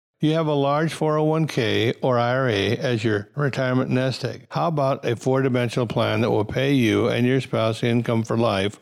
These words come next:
without stock market risk? How about we include inflation benefits so your income goes up annually? How about we include extra income benefits for long-term care, and if you need one or both, you both have it? That's right, permanent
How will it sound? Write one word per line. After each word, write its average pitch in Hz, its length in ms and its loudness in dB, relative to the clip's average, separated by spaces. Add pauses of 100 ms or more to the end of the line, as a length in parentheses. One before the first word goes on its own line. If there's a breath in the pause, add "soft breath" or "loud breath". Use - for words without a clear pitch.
without 131 360 0
stock 127 340 -2
market 117 320 2
risk? 131 340 0 (200 loud breath)
How 156 160 -2
about 151 260 0
we 131 140 2
include 123 320 2
inflation 131 520 0
benefits 107 460 -4
so 113 540 -2
your 127 140 2
income 131 320 0
goes 117 200 2
up 131 260 0
annually? 135 580 0 (100)
How 156 240 -2
about 113 320 2
we 120 160 2
include 123 420 0
extra 143 380 -2
income 143 400 0
benefits 113 420 -2
for 120 140 0
long-term 107 480 0
care, 123 560 -2
and 135 100 0
if 123 180 -2
you 120 120 2
need 120 180 4
one 123 220 2
or 123 80 0
both, 110 400 0
you 113 140 2
both 110 260 -2
have 151 260 -2
it? - 180 -12
That's 147 280 -2
right, 113 320 0
permanent 165 380 2